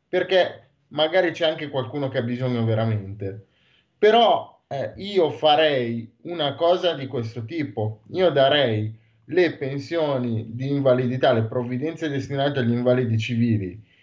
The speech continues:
ai cittadini stranieri, se in quel paese c'è un accordo di reciprocità.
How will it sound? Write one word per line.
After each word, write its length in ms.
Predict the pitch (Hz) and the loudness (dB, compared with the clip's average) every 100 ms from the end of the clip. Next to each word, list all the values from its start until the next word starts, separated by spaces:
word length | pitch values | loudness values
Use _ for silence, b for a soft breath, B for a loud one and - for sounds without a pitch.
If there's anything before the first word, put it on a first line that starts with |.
| b b _ - | b b _ 0
ai 240 | 175 147 | 2 2
cittadini 640 | - 131 139 127 160 143 | -2 -6 -4 -4 -2 -4
stranieri, 920 | 113 139 131 127 113 98 107 139 - _ _ - - | -4 -2 0 0 -2 -4 -6 -8 -12 _ _ -20 -20
se 220 | _ - | _ 0
in 260 | 262 170 147 | 2 2 -2
quel 240 | 160 180 | -2 -2
paese 560 | 180 110 110 220 226 254 | -2 -2 0 0 -2 -6
c'è 220 | 240 180 | -4 -2
un 140 | 151 185 | -2 -2
accordo 520 | 208 156 135 147 190 | -4 0 -2 0 -4
di 160 | 180 | -2
reciprocità. 1120 | 139 110 110 135 123 113 - 110 127 127 110 | 0 2 0 -4 -6 -6 -6 -2 0 0 -4